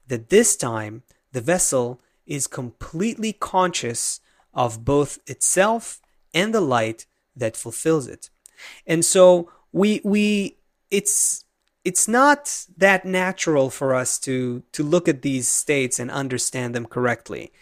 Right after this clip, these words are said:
if I'm being totally honest, because whatever we do, we have an instinct to think about it within the time, within the framework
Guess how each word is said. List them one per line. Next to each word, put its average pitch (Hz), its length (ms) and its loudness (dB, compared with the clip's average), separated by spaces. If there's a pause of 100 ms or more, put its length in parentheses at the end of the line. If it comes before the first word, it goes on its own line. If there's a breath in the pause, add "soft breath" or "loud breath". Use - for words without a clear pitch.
(220 soft breath)
if - 120 -8
I'm 131 120 0
being 127 260 -2
totally 123 380 -2
honest, 113 340 -6
because 151 380 2 (280 soft breath)
whatever 214 640 4
we 240 160 2
do, 156 500 4 (320 soft breath)
we 160 560 0
have 185 240 0
an 180 160 2 (120)
instinct 139 680 -4 (220)
to 156 100 0
think 214 380 -4
about 170 360 2
it 156 280 -4 (300)
within 175 720 0
the 156 100 -4
time, 156 500 -2 (100)
within 170 360 -2
the 170 80 0
framework 165 720 -2